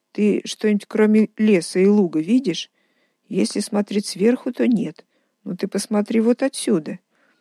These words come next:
Шауль снизился и зашел со стороны обрыва. В кронах деревьев обозначился как бы тоннель, высотой и шириной метров пятьдесят. «Да, ты прав.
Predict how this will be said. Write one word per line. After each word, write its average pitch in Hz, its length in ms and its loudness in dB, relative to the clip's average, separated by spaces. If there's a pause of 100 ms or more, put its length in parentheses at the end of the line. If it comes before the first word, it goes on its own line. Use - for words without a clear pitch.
(200)
Шауль 165 420 -4
снизился 208 680 -2
и 151 40 -8
зашел 160 400 -6
со - 160 -8
стороны 156 520 -8
обрыва. 160 500 -8 (480)
В - 120 -20
кронах 170 400 -4
деревьев 208 520 -2
обозначился 196 800 -4
как 180 260 -6
бы 196 160 -2
тоннель, 226 580 -2 (560)
высотой 190 540 -4
и 160 40 -2
шириной 175 540 -2
метров 170 440 -4
пятьдесят. - 640 -8 (720)
«Да, 208 360 2
ты - 140 -8
прав. 175 460 -2